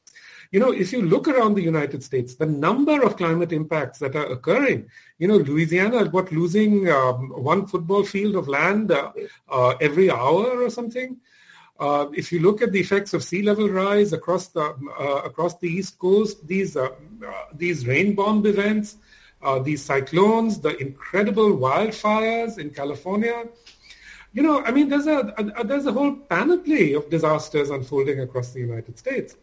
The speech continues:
But ha-, have Americans really woken up to the nature of the, of the threat? Uh, uh, sadly, I don't think that that is the case. I don't think, uh, you know, even though many Americans do,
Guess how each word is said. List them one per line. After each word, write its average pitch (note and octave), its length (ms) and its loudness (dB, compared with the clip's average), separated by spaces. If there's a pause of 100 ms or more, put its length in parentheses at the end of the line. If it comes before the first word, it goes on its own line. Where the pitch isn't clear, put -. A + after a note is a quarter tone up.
(600)
But B3 320 2
ha-, G3+ 520 0
have G#3+ 480 4 (120)
Americans A3 540 2
really F#3+ 260 4
woken E3 380 0
up F3 300 -4
to G3 80 -4
the F#3 100 4
nature F#3 500 0
of G3 240 -2
the, F3+ 320 -2 (200)
of E3 120 -10
the F#3 80 -2
threat? - 460 -8 (800)
Uh, G3+ 180 -6 (340)
uh, E3 120 -2
sadly, A3 580 0
I D#3 100 4
don't G3+ 200 0
think G#3 160 0
that G3 240 -2
that F3+ 160 -2
is F3+ 180 -2
the - 120 -10
case. B3 480 -4 (100)
I D#3 100 0
don't G#3 280 -2
think, G#3+ 320 -4
uh, C#3+ 240 0 (180)
you E3 140 -6
know, F#3+ 300 -4 (320)
even G3 320 0
though G3 220 8
many E3+ 260 2
Americans G3 600 0
do, G3 420 -2